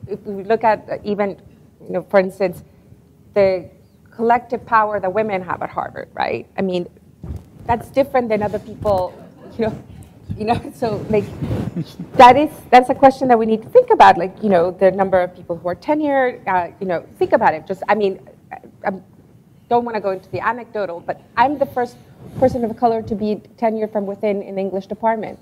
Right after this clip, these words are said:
Two thousand fourteen, two thousand and nine, I was, I, I was, I was promoted, right? That's kinda crazy if you think about it, you know? So institutionally, that shouldn't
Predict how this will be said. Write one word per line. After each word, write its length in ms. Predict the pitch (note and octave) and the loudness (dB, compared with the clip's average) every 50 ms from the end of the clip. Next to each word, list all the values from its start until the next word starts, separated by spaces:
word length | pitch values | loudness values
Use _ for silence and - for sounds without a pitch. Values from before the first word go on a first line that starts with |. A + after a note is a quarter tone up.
| _ _ _ _ _ _ _ _ - - - - | _ _ _ _ _ _ _ _ -20 -18 -10 -8
Two 80 | - D4 | -6 -6
thousand 380 | C4+ C4+ B3+ B3+ B3+ C4 B3 A#3+ - | -4 -2 -4 -4 -4 -6 -10 -8 -6
fourteen, 460 | A#3 A#3+ A#3+ - - C4 D4+ - - - - - - - - | -6 -6 -6 -8 -12 -12 -12 -14 -16 -18 -20 -20 -18 -12 -6
two 80 | A#3+ | -2
thousand 260 | - B3+ B3+ B3+ B3+ | 0 0 0 0 -2
and 120 | G#3 G3 F#3+ | -8 -6 -6
nine, 320 | F#3+ F#3 F#3 - - - - | -6 -6 -6 -8 -12 -18 -20
I 40 | - | -20
was, 120 | - - _ _ _ - | -20 -20 _ _ _ -8
I, 280 | D#3 D3+ - - - | -8 -8 -8 -8 -8
I 40 | F3 | -8
was, 140 | E3 - E3+ _ _ _ _ _ _ _ _ _ - | -8 -10 -16 _ _ _ _ _ _ _ _ _ -6
I 60 | F#3 | -4
was 160 | F3+ F3+ F#3 - - _ - | -4 -4 -6 -12 -14 _ -6
promoted, 400 | F#3+ E3+ E3+ D3+ - - - - _ _ _ - | -6 -4 -4 -4 -6 -8 -14 -20 _ _ _ -10
right? 240 | - G2 G2+ - - - - - - - - - - - - - _ _ - | -8 -8 -8 -8 -10 -16 -20 -20 -20 -20 -20 -20 -20 -20 -20 -20 _ _ -2
That's 180 | - G#4 - - | -2 -2 -2 -2
kinda 220 | - C5 C5 A4 | -2 -2 0 0
crazy 440 | - - E4 E4 E4+ D#4 - - - | 0 0 -2 -2 -2 -2 -6 -8 -10
if 80 | - - | -10 -10
you 60 | - E3 | -10 -8
think 220 | - E3 D3 - | -8 -6 -6 -8
about 220 | - - - G1+ | -10 -10 -10 -12
it, 160 | G1+ G1+ - - _ - | -12 -14 -18 -18 _ -8
you 100 | G3+ G3+ | -4 0
know? 280 | G3 F#3+ G#3 A3 - - - | 0 0 0 -2 -8 -14 -8
So 160 | - - G#3+ | -2 -2 0
institutionally, 960 | G#3 A3+ A3 - B3 - - G4 G4+ - - C#4+ B3+ A3 G3+ G3 F#3+ F#3+ - - - - _ _ _ _ | 0 -2 -4 -6 -2 2 2 2 2 2 0 0 2 2 2 2 0 0 -4 -10 -20 -20 _ _ _ _
that 160 | - C4+ D#4 D4+ | 4 4 4 2
shouldn't 380 | - - G4 G#4+ A#4 G#4+ - | 0 0 2 2 0 -2 -4